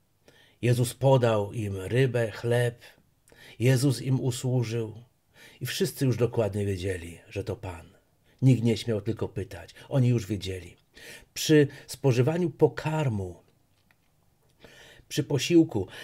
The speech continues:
kiedy się to dzieje w pokoju, w miłości, w takim otwarciu jeden na drugiego, y, przychodzi też takie objawienie, objawienie Boga, objawienie Bożej obecności, miłości.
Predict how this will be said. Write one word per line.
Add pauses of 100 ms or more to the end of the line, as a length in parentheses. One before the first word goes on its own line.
(120)
kiedy
się
to
dzieje
w
pokoju,
w
miłości, (300)
w (220)
takim
otwarciu
jeden
na
drugiego, (640)
y,
przychodzi
też
takie
objawienie,
objawienie
Boga,
objawienie
Bożej
obecności,
miłości.